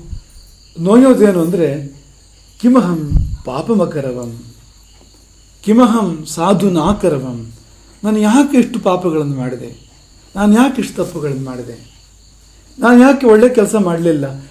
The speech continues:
"ಕಿಮಹಂ ಸಾಧು ನಾಕರವಂ", ಯಾಕೆ ಒಳ್ಳೆ ಕೆಲಸ ಮಾಡಲಿಲ್ಲ? "ಕಿಮಹಂ ಪಾಪಮಕರವಂ". ಯಾಕೆಂದ್ರೆ ಆ ಒಂದು ಸಂಧಿಕಾಲದಲ್ಲಿ,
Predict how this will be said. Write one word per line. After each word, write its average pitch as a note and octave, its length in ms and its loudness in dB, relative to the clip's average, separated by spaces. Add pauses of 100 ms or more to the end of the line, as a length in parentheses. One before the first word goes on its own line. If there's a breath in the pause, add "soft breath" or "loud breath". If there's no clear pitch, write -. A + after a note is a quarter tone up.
(160 loud breath)
"ಕಿಮಹಂ A3+ 440 2
ಸಾಧು G#3+ 420 0
ನಾಕರವಂ", F#3 800 2 (480 soft breath)
ಯಾಕೆ B3+ 260 2
ಒಳ್ಳೆ G3+ 240 4
ಕೆಲಸ F3+ 260 -4
ಮಾಡಲಿಲ್ಲ? D3 720 -6 (180 soft breath)
"ಕಿಮಹಂ F#3+ 520 -4 (720 soft breath)
ಪಾಪಮಕರವಂ". C3+ 880 -8 (560 soft breath)
ಯಾಕೆಂದ್ರೆ G3 680 0 (720 soft breath)
ಆ G3+ 200 -2
ಒಂದು A3+ 240 2
ಸಂಧಿಕಾಲದಲ್ಲಿ, E3+ 760 0